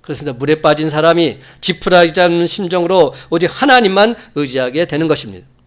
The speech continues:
여기에 우리 그리스도인들이 당하는 절대 위기의 참 뜻이 있습니다. 그것은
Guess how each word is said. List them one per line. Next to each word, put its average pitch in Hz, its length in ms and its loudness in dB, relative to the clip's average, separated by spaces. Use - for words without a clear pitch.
여기에 180 240 2
우리 240 220 2
그리스도인들이 202 460 2
당하는 156 500 0
절대 190 800 0
위기의 139 600 -4
참 - 420 -10
뜻이 185 260 -8
있습니다. 107 340 -14
그것은 165 460 0